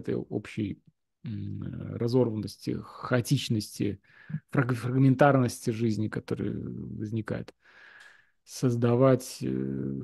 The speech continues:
структуры, которые могут поддерживать нас. И тогда здесь, э, определённая ритуализация. Но опять здесь очень важно, что это не, не просто какая-то рутина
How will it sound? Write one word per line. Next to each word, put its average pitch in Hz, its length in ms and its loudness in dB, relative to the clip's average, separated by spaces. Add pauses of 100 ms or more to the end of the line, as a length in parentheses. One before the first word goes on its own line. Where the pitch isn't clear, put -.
(120)
структуры, 160 640 6
которые 127 360 4
могут 123 320 2
поддерживать 123 720 2
нас. - 320 -14
И 123 40 -18
тогда 120 340 4
здесь, 139 760 2 (120)
э, 127 380 -6
определённая 120 580 2
ритуализация. 131 1080 2 (960)
Но 139 100 4
опять 131 300 4
здесь 123 240 0
очень 135 240 2
важно, 127 320 2
что 127 160 -8
это 123 100 -8
не, 123 340 -2
не 123 400 0
просто 208 360 6
какая-то 143 340 2
рутина 139 640 2